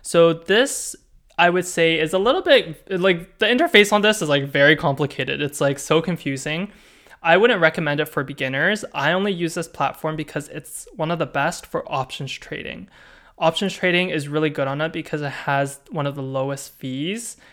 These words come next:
Um, the currency conversion is also pretty good on this platform. Um, yeah, so those are the three online brokerages that I use. So Wealthsimple,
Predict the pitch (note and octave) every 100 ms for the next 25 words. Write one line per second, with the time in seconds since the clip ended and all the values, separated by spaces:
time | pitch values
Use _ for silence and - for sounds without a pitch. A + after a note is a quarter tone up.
0 | _ _ D#3+ D3 C#3+ C#3+ C#3+ - E3 E3
1 | F3+ - D3 C#3 C#3+ C#3+ C3 - C3+ D#3+
2 | D3+ - C#3+ C3+ C#3 C3+ C3+ C3+ - D3
3 | - - F#3 A3 E4 - _ _ _ _
4 | _ _ _ - _ D#3+ D#3+ D#3+ D#3+ D#3+
5 | D#3 - _ - G4+ D3+ - - F#3 E3
6 | E3 - _ _ _ _ _ - G3+ A3
7 | G#3 G3 - F3+ F3+ F3+ F#3 - - D#3
8 | D#3+ D3 D3 C#3 D3 D3 C#3 C#3 - C#3+
9 | A#2+ - - C#3+ C3+ D3+ F#3 - F3 E3
10 | D#3+ D#3 D#3+